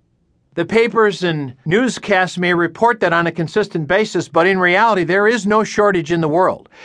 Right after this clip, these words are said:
There is no shortage of any good thing. There is no shortage of love, of opportunity, of money. There's no shortage in the world. As a matter of fact, we're living in the wealthiest society in the history of the world.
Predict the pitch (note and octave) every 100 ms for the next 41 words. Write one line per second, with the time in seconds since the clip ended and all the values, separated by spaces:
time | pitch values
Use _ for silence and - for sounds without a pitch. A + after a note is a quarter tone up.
0 | - C#3 G#3 A#3 F3+ G#3 G#3+ G3+ G#3 G#3
1 | F#3+ E3 D3+ G#3+ A#3 G3 F#3 F3 - D#3
2 | G#2 - _ _ _ - - F#3 G3+ G#3
3 | G3+ - G#3 G#3 F3+ D3 A#2+ C#3+ G3 A3+
4 | A3+ F3+ _ _ _ _ _ - D3 E3
5 | D#3+ D#3+ - A#3 A#3+ A3+ A#3 A#3 G3 -
6 | _ _ _ - D3+ D3 F3 A3 A3+ A3+
7 | A3 - _ _ _ _ _ _ _ _
8 | _ _ _ _ _ - F#3+ A#3 B3 B3
9 | B3 G#3+ G#3+ G3+ F#3+ G#3 G#2 - D3 D#3
10 | G3+ A3 F#3+ A3 G#3+ F#3+ F#3 A#3 G3 F3
11 | E3 G3+ G#3 G3 E3 F3 - G3+ G3 F3+
12 | E3+ G3+ - E3 D#3 F#3+ A#3+ -